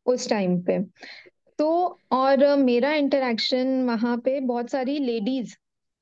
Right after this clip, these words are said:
से हुआ। अब ये एक ऐसा सेक्टर है जहाँ पे लेडीज ईजीली आके, अ, काम कर सकती हैं। जैसे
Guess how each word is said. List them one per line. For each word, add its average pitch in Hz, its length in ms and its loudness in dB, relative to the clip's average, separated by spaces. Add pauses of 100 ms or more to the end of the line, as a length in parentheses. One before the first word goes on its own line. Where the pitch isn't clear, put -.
(140)
से 240 180 -2
हुआ। 208 340 -2 (500)
अब 240 500 2
ये 294 300 0
एक 320 120 -4
ऐसा 294 260 0
सेक्टर 277 440 0
है 302 160 -2
जहाँ 277 260 -2
पे 302 120 -2
लेडीज 277 560 -4
ईजीली 254 600 -2 (580)
आके, 233 440 -4
अ, - 80 -10 (200)
काम 240 460 -2
कर 226 160 -2
सकती 208 380 -4
हैं। 214 220 -2
जैसे 269 440 -4